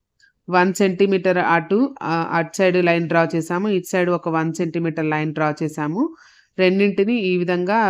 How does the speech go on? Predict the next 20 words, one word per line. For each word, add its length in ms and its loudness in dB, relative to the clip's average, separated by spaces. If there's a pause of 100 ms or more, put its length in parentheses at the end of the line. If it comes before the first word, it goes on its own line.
(680)
కలిపాము. 520 2 (340)
చూడండి, 480 2 (1040)
ఇవి 240 4
ఎందుకంటే 580 4
డాట్ 340 4
పాయింట్స్ 360 0
అన్నమాట 360 -2
అండి. 340 -2
పైన 380 0
ప్యాంటుకి 480 0
కూడా 260 0
డాట్స్ 380 0
అనేవి 240 0
ఇస్తాము. 380 -4
పెన్సిల్ 420 -2
కట్ 160 -4
ప్యాంట్ 280 -2
అని 120 -4
చెప్పాను 360 -6
కదండి. 380 -4